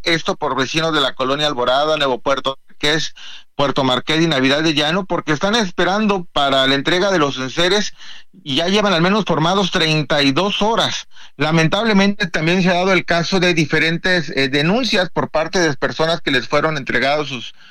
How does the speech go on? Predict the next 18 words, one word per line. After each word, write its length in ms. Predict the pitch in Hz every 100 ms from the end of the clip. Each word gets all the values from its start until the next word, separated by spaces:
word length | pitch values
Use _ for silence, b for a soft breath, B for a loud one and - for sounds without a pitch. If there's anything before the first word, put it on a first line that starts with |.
| B -
sus 240 | - -
enseres, 500 | 127 - 165 196 156
este 220 | 139 156
refrigerador, 960 | 143 127 117 101 117 110 135 160 165 156 B B B - 117
eh, 420 | 120 120 120 113 - -
una, 360 | 139 143 131 123
un 440 | 123 131 139 127
paquete 400 | 113 104 131 123
de 100 | 107
ollas, 600 | 120 156 180 175 151 135
una, 160 | 147 131
una 220 | 135 131
estufa, 500 | 117 - 196 160 180 -
y 120 | 147
que 120 | 175
han 120 | 190
sido 220 | 190 202 196
asaltados. 800 | 165 123 120 175 175 127 -